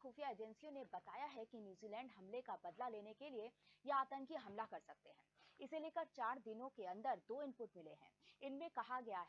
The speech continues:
है कि भारत में स्थित यहूदी स्थलों को निशाना बनाया जा सकता है। खुफिया रिपोर्ट में बताया गया है कि आतंकी हमला करने के लिए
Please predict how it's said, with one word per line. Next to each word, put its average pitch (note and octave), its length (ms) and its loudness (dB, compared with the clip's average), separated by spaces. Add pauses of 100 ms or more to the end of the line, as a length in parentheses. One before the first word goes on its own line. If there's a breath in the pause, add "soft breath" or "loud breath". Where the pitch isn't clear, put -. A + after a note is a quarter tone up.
है A3 180 -2
कि G#3 160 -12
भारत A3+ 540 -2
में A3 140 -4
स्थित C4 340 -2
यहूदी A#3 560 -4
स्थलों B3+ 420 -4
को G3+ 340 -4 (260)
निशाना B3 420 0
बनाया F3 260 -4
जा C#3+ 100 -12
सकता - 320 -18
है। - 140 -16 (560)
खुफिया F#4+ 320 12
रिपोर्ट F4+ 360 12
में G4+ 100 12
बताया C#4 380 12
गया C#4+ 180 12
है C#4 180 12
कि E4+ 120 12
आतंकी A3+ 480 12
हमला A3+ 340 12
करने G#3+ 340 12
के A3+ 140 12
लिए G3+ 180 12